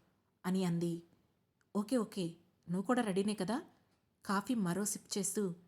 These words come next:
క్యాజువల్గా అడిగాడు అనురాగ్. ఆ ప్రశ్నకు ఒక్కసారిగా తడబడింది మిహిరా. వెంటనే ఆమె మనసులో, "నేను నిజంగానే రెడీగా ఉన్నానా?" అని ఒక ప్రశ్న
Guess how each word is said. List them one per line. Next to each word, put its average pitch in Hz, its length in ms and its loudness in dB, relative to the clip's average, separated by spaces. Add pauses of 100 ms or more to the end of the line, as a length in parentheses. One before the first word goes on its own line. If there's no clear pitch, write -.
(260)
క్యాజువల్గా 208 520 0
అడిగాడు 175 520 0
అనురాగ్. 170 480 -2 (680)
ఆ 220 80 0
ప్రశ్నకు 226 640 -2 (440)
ఒక్కసారిగా 185 640 -2
తడబడింది 180 580 0
మిహిరా. 175 440 0 (600)
వెంటనే 180 420 0
ఆమె 190 200 0
మనసులో, 180 520 -2 (600)
"నేను 196 200 6
నిజంగానే 185 480 2
రెడీగా 180 320 2
ఉన్నానా?" 165 440 0 (560)
అని 190 220 2
ఒక 190 200 -2
ప్రశ్న 175 500 -2